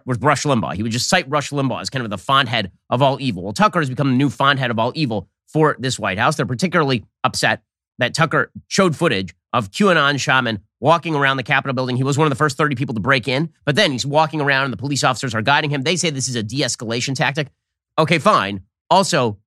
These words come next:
it kind of is weird. And not only is it kind of weird, there's tons of footage of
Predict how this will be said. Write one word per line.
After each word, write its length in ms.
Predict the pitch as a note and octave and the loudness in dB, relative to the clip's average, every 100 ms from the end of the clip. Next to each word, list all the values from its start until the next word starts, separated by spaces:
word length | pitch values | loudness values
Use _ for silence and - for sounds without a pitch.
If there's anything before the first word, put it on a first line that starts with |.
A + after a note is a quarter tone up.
| - | -10
it 120 | B2+ | -8
kind 320 | - G3+ A3+ | 0 2 2
of 120 | F#3+ | 0
is 160 | B2 A2+ | -2 -4
weird. 380 | A#2 G#2 A1+ - _ _ - | -2 -2 -4 -16 _ _ 0
And 220 | F3+ - | 0 2
not 140 | F#3+ B3 | 2 4
only 220 | B3 F#3+ | 2 0
is 80 | C#3 | -2
it 80 | |
kind 180 | C#3+ D#3+ | -2 -2
of 100 | C3 | 0
weird, 340 | A3 C3 E2 - _ | 0 0 -2 -10 _
there's 140 | D#3 | -4
tons 260 | - A3+ A3 | 0 2 2
of 100 | C#3+ | 2
footage 380 | F#3+ F2+ C#2+ - _ _ - | -2 -2 -8 -16 _ _ 0
of 220 | D#3+ | 0